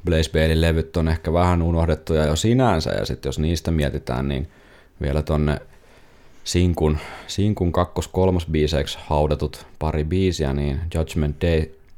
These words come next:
kyllä ehdottomasti olisi musta ansainnut paikkaansa tuolla levyllä semmosena pienenä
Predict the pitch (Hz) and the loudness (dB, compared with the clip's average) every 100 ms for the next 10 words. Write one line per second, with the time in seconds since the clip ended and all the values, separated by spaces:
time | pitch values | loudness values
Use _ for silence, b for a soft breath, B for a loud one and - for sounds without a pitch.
0 | - - - 80 80 82 - 87 85 - | -20 -18 -6 -2 0 0 -2 0 0 0
1 | 82 - - - - - - - - b | -4 -6 -20 -20 -20 -20 -20 -20 -20 b
2 | b b b b b b - 85 76 80 | b b b b b b -2 0 2 0
3 | 78 80 80 78 78 76 76 - - - | -2 0 0 2 2 0 -2 -6 -20 -2
4 | 90 85 - - 76 80 - 80 80 85 | 0 0 0 -6 -6 -6 -4 0 2 2
5 | 80 78 71 - 80 104 120 - 117 101 | 2 0 0 -2 -4 -2 -4 0 2 2
6 | 95 | 2